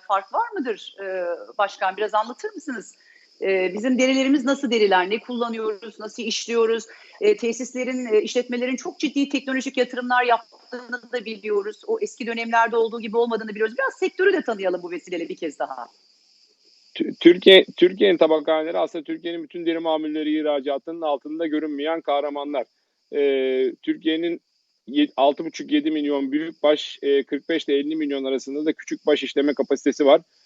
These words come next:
Speaker 2: Bu büyük mü? Çok büyük değil. Daha büyük olacak mı? Evet, bence daha büyük olacak. Ee, Türkiye şu anda olduğundan çok daha fazla deri, deri işleyeceğini ve dünya pazarlarına daha hakim olacağını görüyoruz. Çünkü Türkiye'nin halihazırda var olmadığı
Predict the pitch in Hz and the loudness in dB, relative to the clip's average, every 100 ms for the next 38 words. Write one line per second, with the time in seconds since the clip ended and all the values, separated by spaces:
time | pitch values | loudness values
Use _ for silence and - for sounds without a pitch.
0 | _ _ _ _ 143 165 160 196 208 190 | _ _ _ _ 2 4 6 4 4 2
1 | 156 180 165 175 165 - 202 185 160 180 | 4 4 4 2 2 0 -4 2 4 6
2 | 180 180 165 170 151 180 - 180 143 160 | 4 0 0 0 2 0 0 -8 -4 -4
3 | 156 170 143 156 151 151 147 151 147 123 | -2 -4 -2 -4 -2 -2 0 0 -2 -4
4 | 120 110 151 165 _ _ _ _ _ 147 | -8 -4 -6 -6 _ _ _ _ _ -2
5 | 147 143 143 139 139 120 95 - _ _ | 0 0 0 -2 -4 -6 -10 -14 _ _
6 | _ _ - 170 - 180 180 180 - _ | _ _ -6 -6 0 2 4 0 -6 _
7 | _ _ _ _ _ _ _ _ _ _ | _ _ _ _ _ _ _ _ _ _
8 | _ - - 175 180 180 175 165 170 170 | _ -10 -2 0 0 0 0 0 -2 -4
9 | 170 170 156 170 160 160 147 156 160 160 | -4 -4 -2 2 2 2 0 0 -2 -2
10 | 151 151 160 156 - 156 147 139 143 160 | 0 0 0 0 -2 -6 -4 -2 -2 -2
11 | 160 143 156 156 151 139 147 147 151 156 | -2 -2 0 0 0 0 0 -2 -4 -2
12 | 147 147 151 143 135 160 147 127 143 147 | 2 2 2 0 -4 -8 -8 -6 -6 -4
13 | 143 143 139 117 131 117 - 139 - 156 | -4 -2 -4 -6 -10 -10 -6 -2 4 6
14 | 151 139 156 156 135 143 147 147 143 147 | 8 10 10 10 6 0 -2 0 2 2
15 | 151 147 127 156 147 | 0 -2 -2 -4 -4